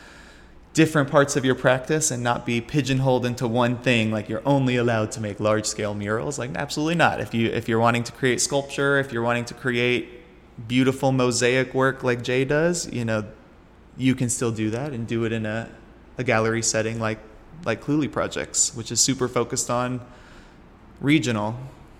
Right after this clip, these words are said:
How can you promote the regional? How can you promote North Texas or Texas artists who are,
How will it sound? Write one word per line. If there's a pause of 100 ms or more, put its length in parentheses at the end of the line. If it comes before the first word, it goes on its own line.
(160)
How
can
you
promote
the
regional?
How
can
you
promote (380)
North
Texas
or
Texas
artists
who
are,